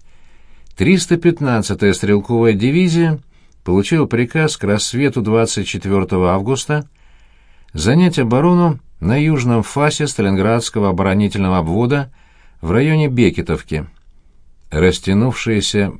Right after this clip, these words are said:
по степи колонны оказались как раз на пути немецкого наступления. Один стрелковый полк дивизии — оказался к югу от вбитого до Волги клина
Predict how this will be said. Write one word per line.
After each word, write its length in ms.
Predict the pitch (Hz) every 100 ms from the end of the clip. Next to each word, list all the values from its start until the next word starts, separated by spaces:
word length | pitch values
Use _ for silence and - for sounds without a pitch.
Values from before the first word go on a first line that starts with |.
| -
по 120 | 92
степи 380 | - 101 82 101
колонны 640 | - 110 160 143 80 69 - - - _ -
оказались 560 | 73 95 87 107 98
как 160 | 101 87
раз 220 | 101 101
на 120 | 98
пути 300 | 82 92 95
немецкого 580 | 92 92 92 90 - 92
наступления. 840 | 98 95 117 113 151 143 90 76 - _ _ _ _ - - - - - - - - - - - - - - -
Один 360 | - 92 98 104
стрелковый 580 | - 98 98 104 98 92
полк 320 | 104 101 87
дивизии — 600 | 82 104 147 127 78 69 - - - - - - - _ -
оказался 680 | 85 104 127 170 175 160
к 100 | -
югу 560 | 98 104 127 110 135 135 - -
от 220 | 78 85
вбитого 560 | 78 78 104 110 107 98
до 160 | 87
Волги 360 | 87 95 95 85
клина 580 | 85 90 87 95 120